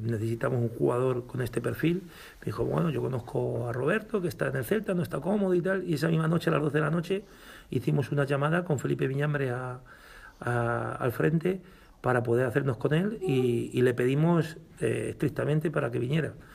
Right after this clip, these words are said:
Él solucionó su problema y en dos días estaba aquí en el Rayo Vallecano. A la larga, pues bueno, es un jugador que, que prácticamente siempre le quieres tener en tu equipo porque es un jugador que marca los tiempos del partido, pero,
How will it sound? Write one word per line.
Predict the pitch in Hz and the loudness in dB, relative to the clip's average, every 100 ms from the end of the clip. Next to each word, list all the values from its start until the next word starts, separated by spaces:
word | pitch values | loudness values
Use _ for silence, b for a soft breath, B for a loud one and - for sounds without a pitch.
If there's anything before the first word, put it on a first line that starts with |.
| B B B B - | B B B B 2
Él | 139 143 147 143 143 | 8 8 8 6 0
solucionó | - 147 127 147 | 4 4 6 4
su | 143 160 | 4 4
problema | 143 160 196 208 | 6 8 8 6
y | |
en | 156 | 6
dos | 151 143 | 6 4
días | 185 196 | 2 0
estaba | 185 147 127 | 0 0 0
aquí | 120 | 0
en | 143 | 0
el | 123 | 0
Rayo | 127 120 | 0 0
Vallecano. | 113 110 156 113 - B B B B B B - | 0 0 0 -2 -8 B B B B B B 2
A | 147 | 8
la | 156 | 10
larga, | 220 233 147 107 - | 10 8 4 0 -4
pues | 117 | 2
bueno, | 131 139 175 | 2 2 0
es | - | 2
un | 151 | 2
jugador | 127 139 135 147 151 | 2 4 8 8 8
que, | 143 135 131 127 120 120 - - - - | 6 6 6 4 2 -4 -16 -20 -20 -6
que | - | 0
prácticamente | 143 143 156 147 156 170 | 2 2 2 2 2 2
siempre | 165 151 139 | 2 2 2
le | 139 | 2
quieres | 131 135 | 2 2
tener | 143 143 | 2 2
en | 139 | 2
tu | 143 | 2
equipo | 143 165 170 | 2 4 2
porque | 147 131 139 131 B B B - | 2 0 -2 -2 B B B -2
es | - | 0
un | |
jugador | 143 151 143 147 | 2 6 6 6
que | 139 | 2
marca | 139 139 | 0 4
los | 143 113 | 2 4
tiempos | 156 143 139 | 4 4 4
del | 131 | 2
partido, | 135 139 175 196 226 b b b b - | 2 4 4 2 -4 b b b b -2
pero, | - 165 175 214 | 6 8 8 6